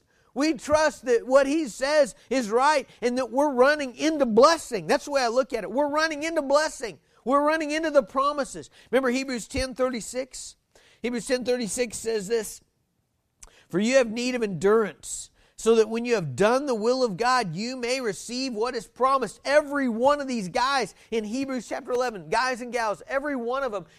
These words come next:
i-, is, is believing the promises of God. They're saying, "God, I know that what you have for me is better.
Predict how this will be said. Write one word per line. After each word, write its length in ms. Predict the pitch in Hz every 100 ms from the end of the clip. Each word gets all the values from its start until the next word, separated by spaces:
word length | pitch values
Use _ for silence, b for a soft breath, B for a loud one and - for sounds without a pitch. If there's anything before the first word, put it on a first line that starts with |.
| b -
i-, 20 |
is, 320 | 247 240 175 -
is 180 | 226 185
believing 600 | 180 208 226 277 285 285
the 80 | 233
promises 540 | - 233 247 240 226
of 120 | 220
God. 320 | 196 208 156 - b b
They're 160 | 185 240
saying, 280 | - 247 233
"God, 240 | 240 254
I 160 | 254 262
know 320 | 262 254 285
that 160 | 262 208
what 320 | 226 277 -
you 160 | 311 302
have 320 | 262 302 294
for 160 | 311
me 240 | 302 320 320
is 160 | 311
better. 520 | 262 294 311 320 247